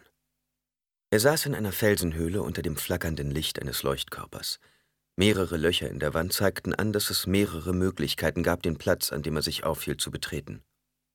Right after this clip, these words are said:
Aus einem der abzweigenden Gänge erklang das Geräusch tropfenden Wassers.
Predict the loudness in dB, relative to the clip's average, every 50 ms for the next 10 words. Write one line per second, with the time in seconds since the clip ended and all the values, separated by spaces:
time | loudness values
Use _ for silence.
0 | _ _ _ _ _ _ _ _ _ -4 -2 2 4 4 4 6 4 4 4 2
1 | 0 -2 -2 0 0 0 2 0 -2 -2 -2 0 0 0 0 0 -2 -2 -2 -2
2 | -2 -4 -2 -2 -2 -4 -2 -4 -4 -4 -4 -4 -4 -4 -4 -6 -2 -2 -2 -2
3 | -2 -6 -6 -4 -4 -6 -4 -4 -2 -4 -2 -4 -4 -6 -6 -8